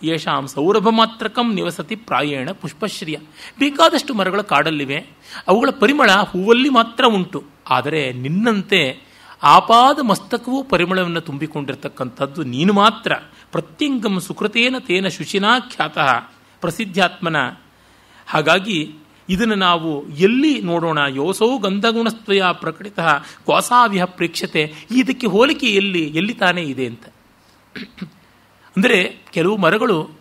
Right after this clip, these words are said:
ಆಯಾ ಋತುಕಾಲದಲ್ಲಿ ಹೂಗಳಲ್ಲಿ ಮಾತ್ರ ಪ್ರಕಟಿಸುತ್ತವೆ, ಇನ್ನು ಕೆಲವು ಎಲೆಯಲ್ಲಿ ಮಾತ್ರ ಪ್ರಕಟಿಸುತ್ತವೆ.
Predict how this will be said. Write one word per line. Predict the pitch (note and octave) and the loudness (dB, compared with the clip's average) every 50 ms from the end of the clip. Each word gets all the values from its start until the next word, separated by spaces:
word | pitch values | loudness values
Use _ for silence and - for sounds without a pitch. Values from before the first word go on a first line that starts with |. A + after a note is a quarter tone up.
| _ | _
ಆಯಾ | - C#3+ C#3+ E3+ G3 G3+ G3+ | 2 2 4 4 2 0 -2
ಋತುಕಾಲದಲ್ಲಿ | E3+ D3 C#3+ - A3 G#3 A#3+ A3 A3+ A3 A3 F#3+ A#3+ B3+ B3 A#3 A#3 - - - _ _ - | -2 -4 -6 -10 -6 0 2 2 2 2 2 -2 -2 -2 -2 -4 -6 -6 -10 -18 _ _ -6
ಹೂಗಳಲ್ಲಿ | - G3 G#3+ F#3+ A#3 A3+ A#3 A#3 | -4 -4 0 4 4 4 4 2
ಮಾತ್ರ | A#3 A#3 A#3+ A#3 - - A#3+ C4+ C4 A#3+ - - - | 0 0 -2 -2 -4 -6 -2 -2 -2 -2 -4 -8 -10
ಪ್ರಕಟಿಸುತ್ತವೆ, | - F3 E3 - E3 - - F3+ - - D#3+ C3+ B2+ C3+ - - _ _ _ _ - - - - | -10 -10 -10 -10 -14 -16 -16 -16 -12 -6 -4 -2 -2 -4 -6 -10 _ _ _ _ -20 -12 -4 0
ಇನ್ನು | A3 A3+ A#3 A3+ | 0 0 2 2
ಕೆಲವು | A#3 A3 A#3 A#3 A#3+ B3 A#3+ A#3+ A#3 A3 A3 - | 2 2 2 2 2 -2 -4 -2 -4 -4 -4 -4
ಎಲೆಯಲ್ಲಿ | A3 F3+ F3 E3+ G3+ A3+ A#3+ A#3+ A#3+ B3+ | 0 0 2 4 4 4 4 4 2 0
ಮಾತ್ರ | A3+ G#3+ G#3 - - G#3+ A3 | -2 -2 -4 -4 -6 -6 -6
ಪ್ರಕಟಿಸುತ್ತವೆ. | A3 - F3+ D#3+ - D#3 D3+ - F3 - - D#3+ C#3 C#3+ C3 B2+ D3 - - | -4 -4 -6 -6 -6 -10 -14 -14 -14 -8 -8 -4 -2 -2 -2 -4 -6 -10 -16